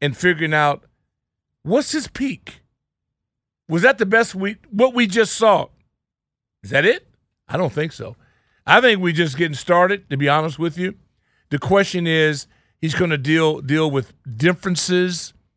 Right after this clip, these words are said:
from a defensive standpoint. So a couple of corners, uh, Brian Carpenter, N F C champion,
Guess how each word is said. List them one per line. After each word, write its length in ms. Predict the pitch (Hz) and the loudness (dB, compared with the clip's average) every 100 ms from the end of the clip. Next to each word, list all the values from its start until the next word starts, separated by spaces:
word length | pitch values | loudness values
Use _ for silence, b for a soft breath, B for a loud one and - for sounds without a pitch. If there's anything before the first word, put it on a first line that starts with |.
| _ _ _ _ _ - | _ _ _ _ _ -10
from 140 | 156 139 | -4 -4
a 40 | |
defensive 580 | 120 170 - 156 135 131 | 0 0 0 -4 -4 -8
standpoint. 760 | 156 147 139 - 147 143 143 _ _ _ _ _ | -2 -2 -2 -4 -4 -2 -4 _ _ _ _ _
So 160 | - 147 147 | -2 2 4
a 60 | |
couple 300 | - 180 156 | 4 0 0
of 60 | 147 | -6
corners, 640 | - 170 160 160 156 - _ _ _ _ - | 0 2 2 0 -2 -10 _ _ _ _ -2
uh, 240 | 127 127 | 2 2
Brian 320 | 120 165 165 | 2 4 2
Carpenter, 560 | 147 165 151 156 170 170 _ _ _ _ _ _ _ _ - | 4 2 2 -2 -4 -6 _ _ _ _ _ _ _ _ -2
N 120 | 151 | 2
F 100 | 151 | 2
C 180 | - 147 | 2 -4
champion, 640 | - 165 151 120 147 135 | -4 -2 -2 -2 -4 -4